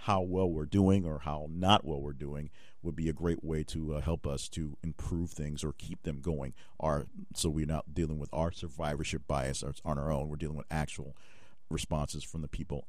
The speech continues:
out there. In the past two weeks of actual work time, some of the, these,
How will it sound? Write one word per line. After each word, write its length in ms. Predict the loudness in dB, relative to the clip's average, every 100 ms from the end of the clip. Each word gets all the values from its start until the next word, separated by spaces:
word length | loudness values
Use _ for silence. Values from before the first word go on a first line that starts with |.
| -6
out 220 | -6 -6 -4
there. 260 | -2 -2 -4 -10 -10 -10 -10 -10 -10 -10 -10 -8 0
In 60 | 2
the 60 |
past 460 | 4 6 6 2 -4 -6 -6 -4
two 200 | 2 4
weeks 640 | 4 4 4 4 0 -4 -6 -10 -12 -8 2
of 160 | 2 6
actual 340 | 4 4 2
work 300 | 8 6 6
time, 320 | 0 0 -2
some 220 | 0 2 2
of 60 |
the, 180 | 0 -6 -8 2
these, 380 | 4 4 2